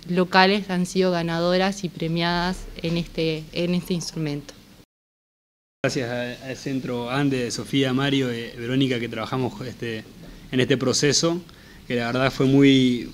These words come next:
Speaker 2: fue muy rápido, muy dinámico para nosotros. De parte de, de Ande estuvo, la verdad que, eh, muy, muy, muy bueno en todo sentido, fue muy fácil para nosotros postularnos.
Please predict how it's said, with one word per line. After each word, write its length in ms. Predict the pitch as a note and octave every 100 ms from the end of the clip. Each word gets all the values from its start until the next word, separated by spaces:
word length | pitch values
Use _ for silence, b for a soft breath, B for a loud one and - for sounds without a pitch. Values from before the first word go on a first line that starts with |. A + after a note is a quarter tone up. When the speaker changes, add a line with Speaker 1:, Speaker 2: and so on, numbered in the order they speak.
| -
Speaker 2:
fue 120 | C3
muy 180 | C3 C#3
rápido, 400 | C#3+ D#3 D#3+ D3+
muy 140 | C3+
dinámico 380 | B2+ C#3 D3 B2+
para 140 | B2+
nosotros. 640 | B2 A2 C#3+ C#3+ F3+ F3+ - B B B -
De 200 | A2+ A2+
parte 320 | A2+ B2 B2+
de, 420 | B2+ B2 A#2 A2+
de 160 | A#2 B2
Ande 260 | C3 C3+ C#3
estuvo, 560 | C3+ C3 C3 B2+ B2 A2+ A2+ -
la 100 | C3
verdad 240 | A#2+ B2 B2+
que, 380 | B2 A#2 A2 - B B B B -
eh, 300 | A#2+ G#2+ G#2+
muy, 240 | A#2 C3 C3
muy, 160 | B2+
muy 160 | C3 D3
bueno 260 | C#3 D3+
en 80 | D3
todo 220 | C3+ C3
sentido, 360 | A#2 B2 B2+ C#3
fue 100 | C3
muy 180 | B2+ C3+
fácil 300 | C#3 C3 B2+
para 120 | A#2+
nosotros 240 | A2+ B2
postularnos. 720 | B2 A2 B2 B2+ C3+ D3 D3+